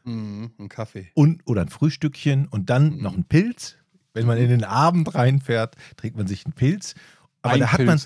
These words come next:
Speaker 3: in
Speaker 2: aber da
Speaker 3: vier Stunden, Jochen.
Speaker 2: aber da hat man Ruhe.
Speaker 3: Da ist so ein bisschen die jungfräuliche Geburt, die Story.
Speaker 2: <laughs> Da packt nicht einer neben dir das Eibrötchen aus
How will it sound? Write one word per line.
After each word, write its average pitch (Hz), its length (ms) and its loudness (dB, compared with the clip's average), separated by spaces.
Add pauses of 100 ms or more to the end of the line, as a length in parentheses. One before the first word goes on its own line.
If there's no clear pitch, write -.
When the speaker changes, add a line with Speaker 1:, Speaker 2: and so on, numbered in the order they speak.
(120)
Speaker 3:
in 127 80 -2
Speaker 2:
aber 127 100 2
da 147 100 2
Speaker 3:
vier 147 100 4
Stunden, 139 380 -4
Jochen. 110 480 -2
Speaker 2:
aber 107 240 2
da 87 160 -2
hat 127 160 -4
man 113 160 4
Ruhe. 143 440 2
Speaker 3:
Da 123 80 2
ist 131 100 0
so 160 80 -2
ein 139 40 0
bisschen 156 240 -2
die 135 60 -2
jungfräuliche 139 540 0
Geburt, 131 360 -2
die 117 60 -6
Story. 110 460 0
Speaker 2:
<laughs> - 420 -8
Da 131 120 0
packt - 360 -8
nicht 143 220 4
einer 123 240 2
neben 135 400 4
dir 120 240 2 (320)
das 113 320 -4
Eibrötchen 135 1040 4
aus 135 420 0